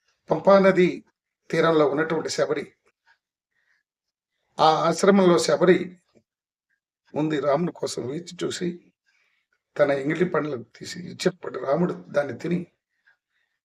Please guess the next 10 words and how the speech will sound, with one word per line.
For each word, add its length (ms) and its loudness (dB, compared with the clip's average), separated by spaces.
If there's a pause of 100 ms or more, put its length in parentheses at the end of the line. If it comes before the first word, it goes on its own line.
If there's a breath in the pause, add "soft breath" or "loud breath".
(600)
తద్వారా 400 4
రాముని 380 2
దర్శనార్థం 640 0 (320)
జరిగిన 380 -4
తర్వాత 360 -8 (1200)
ఆమె 420 -8 (460)
తిరిగి 200 -2
పుణ్యలోకాలకు 920 -6 (340)
రాముని 340 -6
యొక్క 220 -8